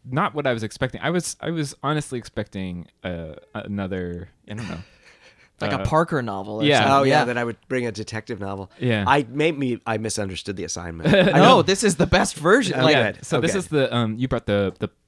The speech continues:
Speaker 1: the pillow book of Sai Shonagon.
Speaker 3: Yeah.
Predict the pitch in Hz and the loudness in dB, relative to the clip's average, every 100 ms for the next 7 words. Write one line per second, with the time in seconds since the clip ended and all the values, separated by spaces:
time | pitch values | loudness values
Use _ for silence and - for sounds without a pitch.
0 | - 107 - 190 196 180 147 123 - - | -6 -4 -2 -2 0 0 0 -4 -4 -20
1 | - _ - 101 98 95 95 - - - | -20 _ -6 -4 -2 -4 -6 -10 -10 -8
2 | 117 127 127 127 120 - _ _ _ _ | -6 -6 -8 -8 -10 -14 _ _ _ _
3 | - - 117 110 139 156 170 170 110 110 | -18 -6 0 0 -2 -6 -6 -4 -4 -4
4 | 87 | -6